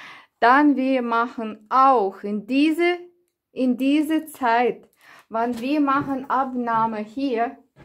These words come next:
wann wir machen Abnahme bei unsere Armloch oder Armausschnitt,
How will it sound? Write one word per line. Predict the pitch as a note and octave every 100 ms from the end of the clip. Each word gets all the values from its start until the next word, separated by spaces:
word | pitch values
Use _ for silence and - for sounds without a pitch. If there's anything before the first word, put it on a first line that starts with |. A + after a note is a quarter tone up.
| _ - _ _ _ -
wann | A3 A3
wir | A3+ C4+
machen | B3 C4 C4+ C4+ C4+
Abnahme | A#3 C4+ C4 A#3+ A3+ G3+ G3+ F#3+ - _ _ _ _ - _ -
bei | A3 G3 F#3 F3+ _ _
unsere | - C4 C4+ C4+ G#3 G3+ F#3+ G#3 _ _ _ _ _ _ _ _ - - _
Armloch | B3+ C#4 C#4 B3 A3+ A3 B3 B3+ - - _
oder | - B3 A#3+ G3 E3 G3 _ _ _ _
Armausschnitt, | A3 A#3 A3 - A#3 C#4+ B3+ - - G3+ F3+